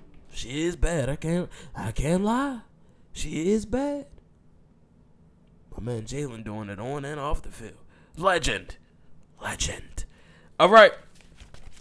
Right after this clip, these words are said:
Let's see. All right. So I think that's all we had interesting going on this week in the N F L. So let's go ahead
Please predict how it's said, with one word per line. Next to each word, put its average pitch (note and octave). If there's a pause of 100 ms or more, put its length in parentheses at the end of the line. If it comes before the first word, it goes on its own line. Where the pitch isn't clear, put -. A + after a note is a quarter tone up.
(140)
Let's A#2
see. C3 (500)
All D#3+
right. B2+ (120)
So C#3+
I -
think E3+
that's E3+
all D#3
we C3
had C3 (280)
interesting A#2+
going A2+
on A2+
this G#2+
week G#2 (520)
in A#2+
the A2+
N A2
F G2
L. G2+ (960)
So -
let's D#3
go D#3
ahead C3